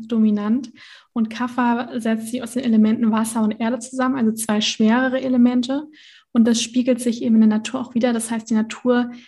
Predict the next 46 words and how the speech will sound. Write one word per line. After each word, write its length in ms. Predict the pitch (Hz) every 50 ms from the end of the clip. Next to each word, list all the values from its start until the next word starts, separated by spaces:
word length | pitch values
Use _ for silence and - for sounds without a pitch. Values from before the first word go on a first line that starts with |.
| _ _ _
wird 320 | - 214 233 247 247 247 -
praktisch, 420 | - 233 220 220 - - 233 220
also 140 | 269 240 220
es 140 | 220 220 -
lagert 280 | 226 226 233 233 226
sich, 120 | 226 - -
es 160 | 262 254 -
ist 100 | 262 -
mehr 140 | 240 233 226
Feuchtigkeit 640 | - - 254 254 247 247 - - - - 233 247 240
in 40 |
der 80 | 226 220
Natur 360 | 208 208 208 - - - 240
und 80 | 226 214
das 160 | 220 - -
kann 180 | - 247 240 240
sich 140 | 240 233
auch 100 | - 220
im 80 | 214 214
Körper 400 | - - 240 233 226 233 226 -
ablagern 540 | 220 220 - 226 220 220 220 233 220 220 220
durch 200 | 233 220 226 -
Wassereinlagerung, 760 | 220 214 220 - - 226 214 208 208 214 214 214 214 208 214
Frühjahrsmüdigkeit, 1200 | - - - - 240 233 220 220 220 - 226 220 220 220 - - - - 220 220 220 220 220 220 - - - - - _
das 140 | - -
Gefühl 400 | - 240 226 - - 247 247 240
von, 240 | 240 240 240 226 226
man 160 | 226 220 220
ist 140 | 220 240 -
irgendwie 340 | - 240 226 220 220 - -
total 260 | - - 240 226 220
träge 420 | 220 - - - 247 240 233 226 226
und 120 | 220 220
kommt 240 | 220 - 269 - -
nicht 160 | 233 - -
so 80 | - 226
richtig 220 | 226 220 220 -
aus 80 | 226 220
dem 100 | 226 220
Quark. 440 | - - 220 214 214 247 254 - - - - - - - - - - _ _ _
Und 520 | - 233 233 220 220 220 220 220 - - -
das 220 | 233 240 233 -
ist 180 | - 262 - -
eben 220 | 262 247 226 226
so 80 | 220 220
typisch 460 | 226 220 - 262 226 247 233 - -